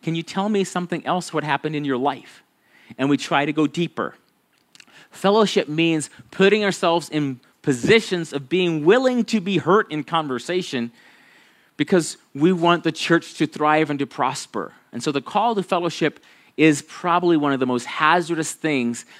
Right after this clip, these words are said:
that will ever happen to you. And it's not for lack of excitement or purpose or calling that we don't do fellowship, that we don't have promotional videos about fellowship. It's because it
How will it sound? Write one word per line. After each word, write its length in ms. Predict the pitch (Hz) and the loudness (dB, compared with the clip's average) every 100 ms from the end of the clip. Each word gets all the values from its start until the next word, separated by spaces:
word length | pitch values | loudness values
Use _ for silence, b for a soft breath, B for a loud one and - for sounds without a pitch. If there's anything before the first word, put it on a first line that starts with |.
| - | -6
that 80 | 123 | -4
will 100 | - | -2
ever 180 | 135 | -2
happen 380 | 139 143 143 139 | -2 -2 -2 -2
to 160 | - 120 | -4 -4
you. 260 | 107 113 B B B | -2 -2 B B B
And 140 | 123 135 | 0 0
it's 180 | 120 139 | 0 -4
not 560 | 143 202 233 - - b _ | 2 4 4 0 -8 b _
for 180 | - 156 | -2 2
lack 320 | 160 165 170 | 2 2 0
of 120 | 143 | 0
excitement 720 | 135 - 151 165 156 175 170 B - | -2 0 2 2 0 -4 -4 B -4
or 120 | 131 | -4
purpose 540 | - 175 165 165 - B B | 2 0 2 0 -2 B B
or 100 | 120 | -8
calling 640 | - - 208 185 131 123 B B - | -2 0 2 4 2 0 B B -2
that 100 | 131 | 4
we 140 | 139 | 4
don't 420 | 135 147 135 - | 6 4 2 -2
do 180 | 143 135 | 2 2
fellowship, 440 | 123 139 120 110 131 | 4 0 0 -2 -2
that 100 | 120 | 2
we 80 | |
don't 140 | 139 135 | 2 2
have 280 | 131 120 - b - | 2 0 -2 b -4
promotional 520 | 127 131 135 135 117 | 0 0 0 -2 -4
videos 320 | 123 120 113 | 0 2 2
about 220 | 113 71 | -2 -2
fellowship. 520 | - 107 101 - 104 _ b b - | -2 -2 -2 -6 -8 _ b b -4
It's 180 | 123 - | -4 -2
because 480 | 120 - 156 147 | -6 -4 -4 -2
it 120 | 135 | -2